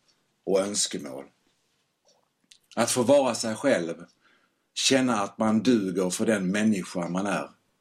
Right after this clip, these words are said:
och samtidigt känna att man är delaktig i en samhörighet avsedd för alla.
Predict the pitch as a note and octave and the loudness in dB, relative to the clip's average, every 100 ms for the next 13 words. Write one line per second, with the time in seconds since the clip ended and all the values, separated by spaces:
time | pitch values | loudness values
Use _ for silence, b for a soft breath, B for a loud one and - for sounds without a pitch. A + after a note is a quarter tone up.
0 | _ _ _ - F#2+ - A2+ A2 G#2+ F2+ | _ _ _ -6 0 2 2 0 0 -2
1 | F2+ - G#2 G2+ E2+ - _ _ _ - | 0 0 0 0 -4 -8 _ _ _ -10
2 | F2 G#2 F#2+ F#2 G#2 A2+ G#2+ F2 - - | -4 -2 0 0 2 4 2 -2 -6 -6
3 | F2 F2+ F2+ G#2 G2+ G2+ F2 E2 E2 E2 | -2 -2 0 0 -2 -4 -6 -4 -4 -4
4 | - G2+ F2+ - - D#2+ - F2+ E2 F2 | 0 2 2 -2 -6 -6 -8 -6 -4 -2
5 | F2+ | -4